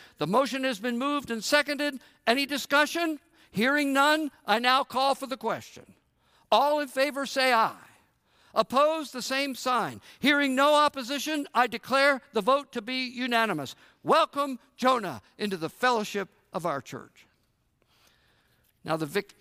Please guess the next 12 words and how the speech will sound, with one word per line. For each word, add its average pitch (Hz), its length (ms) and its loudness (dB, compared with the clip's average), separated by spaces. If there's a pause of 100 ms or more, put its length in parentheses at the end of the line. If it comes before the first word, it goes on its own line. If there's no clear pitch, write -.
(220)
the 156 100 -6
fictitious - 920 -8
scene 185 420 -4
I 143 140 -4
just 190 300 -8
verbally 185 760 -4
painted 208 480 -8
for 120 160 -12
you 107 380 -10 (320)
is 208 320 -2
entirely 202 1120 -4
conceivable. 208 920 -10